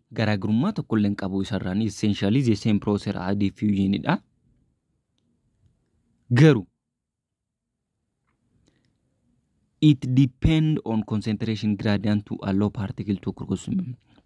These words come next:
Particle-ichi dabarsuudhaaf concentration-iin high concentration to low concentration ta'uun dirqama. Ta'uun dirqama. However, it differ in the particle must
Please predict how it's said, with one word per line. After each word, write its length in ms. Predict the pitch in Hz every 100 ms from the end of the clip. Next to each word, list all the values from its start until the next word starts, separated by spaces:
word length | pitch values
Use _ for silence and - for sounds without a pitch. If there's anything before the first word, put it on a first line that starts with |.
| -
Particle-ichi 680 | 107 107 - - 139 165 120
dabarsuudhaaf 680 | 104 110 117 - 92 160 -
concentration-iin 960 | 107 101 104 - 104 98 117 143 208
high 220 | - - 104
concentration 800 | - - - 101 - 110 135 139
to 200 | 220 381 _ _ _ -
low 200 | 120 113
concentration 800 | - 101 104 98 - 104 107 107
ta'uun 380 | 104 - - 220 - _ _ _ _ _ -
dirqama. 540 | 113 104 - 101 90 - _ _ _ _ _ _ _ _ _ _ _ _ _ _ _ _ _ - -
Ta'uun 340 | 110 117 190 - _ _ _ _ _ -
dirqama. 580 | 110 107 98 - 95 - _ _ _ _ _ _ _ _ _ _ _ _ _ _ _ _ _ _ -
However, 480 | 160 190 139 107 -
it 220 | - 131
differ 440 | 127 131 - 160 165 -
in 220 | 123 113
the 120 | 107
particle 540 | - 113 107 127 120 104
must 280 | 107 110